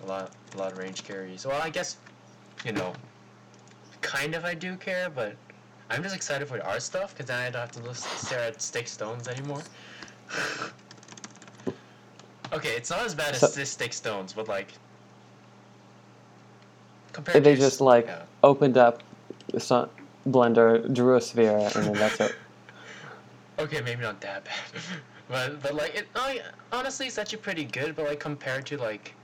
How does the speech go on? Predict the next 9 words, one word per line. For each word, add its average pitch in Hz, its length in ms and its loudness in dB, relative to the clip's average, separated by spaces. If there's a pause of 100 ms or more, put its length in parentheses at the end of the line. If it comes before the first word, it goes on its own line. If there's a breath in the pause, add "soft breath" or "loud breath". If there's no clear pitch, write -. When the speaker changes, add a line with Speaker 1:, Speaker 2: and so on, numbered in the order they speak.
(120)
Speaker 1:
other 113 380 -4 (960)
really 117 240 -4
good, 104 380 -6
uh, 87 180 -6 (2250)
well, 143 240 -2
I 131 80 -4
guess 123 220 -4
I'm 113 160 -6
just, - 440 -10